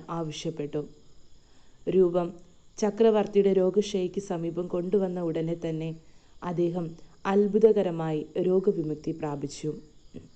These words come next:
കൃതജ്ഞതാസൂചകമായി ചക്രവർത്തി ഒരു ചാപ്പൽ റെഡ് സ്ക്വയറിൽ നിർമ്മിച്ച് അവിടെ ആ രൂപം സ്ഥാപിച്ചു. അവിടെ ധാരാളം അത്ഭുതങ്ങൾ നടന്നുകൊണ്ടിരുന്നു.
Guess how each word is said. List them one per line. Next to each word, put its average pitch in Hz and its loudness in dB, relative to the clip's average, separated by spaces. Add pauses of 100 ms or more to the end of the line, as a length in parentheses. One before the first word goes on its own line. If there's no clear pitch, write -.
(2000)
കൃതജ്ഞതാസൂചകമായി 226 4 (140)
ചക്രവർത്തി 180 0 (300)
ഒരു 202 8
ചാപ്പൽ 185 0 (380)
റെഡ് 208 2
സ്ക്വയറിൽ 226 2
നിർമ്മിച്ച് 175 -2 (480)
അവിടെ 185 -2 (180)
ആ 185 -2
രൂപം 175 0
സ്ഥാപിച്ചു. 147 -8 (960)
അവിടെ 185 0
ധാരാളം 190 0
അത്ഭുതങ്ങൾ 196 0
നടന്നുകൊണ്ടിരുന്നു. 156 -2